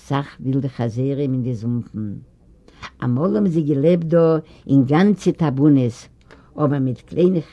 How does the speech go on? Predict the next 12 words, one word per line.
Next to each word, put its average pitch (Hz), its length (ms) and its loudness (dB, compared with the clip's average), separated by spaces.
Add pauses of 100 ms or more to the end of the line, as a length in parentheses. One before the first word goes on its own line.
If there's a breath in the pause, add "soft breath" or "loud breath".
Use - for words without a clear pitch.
(180)
חייערלעך 139 640 -2 (320 soft breath)
פון 131 160 0
יעדוועדן 175 480 2
מין 165 440 2 (220 soft breath)
שוויבלט 170 800 0 (100)
און 139 140 2
גריבלט 147 420 -2
די 135 100 -6
גאנצע 156 520 -4
חפונא-געגנט 135 1000 -2 (400 soft breath)
מיט - 140 -10 (140)
העזלעך, 143 680 0